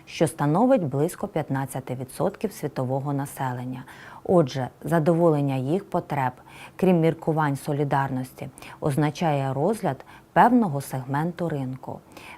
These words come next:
в деяких випадках субсидованого або з високою купівельною спроможністю, в якому потенціал попиту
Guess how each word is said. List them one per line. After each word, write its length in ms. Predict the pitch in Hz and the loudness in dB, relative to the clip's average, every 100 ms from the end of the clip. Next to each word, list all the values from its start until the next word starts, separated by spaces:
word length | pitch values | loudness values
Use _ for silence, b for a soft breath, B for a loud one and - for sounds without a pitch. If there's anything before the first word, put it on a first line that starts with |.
| - | -4
в 60 | |
деяких 580 | 135 170 262 254 190 - | 2 6 6 4 -4 0
випадках 640 | 156 147 139 - 123 131 B B - | 2 2 -2 -6 -10 -10 B B -2
субсидованого 1040 | 160 - 143 123 143 190 185 151 135 127 - B B | -2 -2 -4 0 2 2 2 0 -2 -6 -8 B B
або 320 | - 143 233 | 0 4 4
з 80 | 262 | 2
високою 680 | 143 139 - 175 190 170 160 | -4 -4 -2 -2 0 -2 0
купівельною 680 | 139 147 131 139 143 143 143 | -4 -4 -4 -2 -2 -2 -6
спроможністю, 920 | - 151 147 131 123 143 139 - - B B B B | -6 -4 -2 -4 -6 -10 -14 -14 -16 B B B B
в 20 | 170 | 4
якому 400 | 175 233 196 160 | 6 6 6 4
потенціал 720 | 175 175 165 - 165 143 135 - | 2 2 0 0 0 0 -2 0
попиту 560 | 170 - 170 - 127 | -2 0 -2 -2 -8